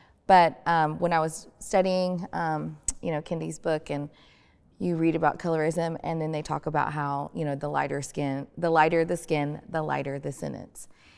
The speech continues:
And, you know, when you hear that, like, that just really hit me that, wow, there's something wrong with that.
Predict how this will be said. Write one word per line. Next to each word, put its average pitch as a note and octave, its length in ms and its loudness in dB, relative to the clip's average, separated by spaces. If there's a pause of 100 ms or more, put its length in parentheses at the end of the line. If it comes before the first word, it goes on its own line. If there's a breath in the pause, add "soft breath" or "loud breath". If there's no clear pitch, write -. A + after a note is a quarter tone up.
(400 soft breath)
And, B3 300 2 (260)
you A#3 160 2
know, B3 120 6
when A3 280 2
you G#3 140 -2
hear A#3+ 400 -2
that, F3 440 -2 (1040)
like, F#3 320 -2
that G3+ 180 2
just A3+ 240 -6
really A3+ 240 0
hit G3 320 -8
me E3 280 -4
that, E3 380 0 (840)
wow, D#3 440 0
there's E3+ 140 -8
something F3+ 300 -4
wrong C#3+ 240 -2
with D3 100 -10
that. - 260 -10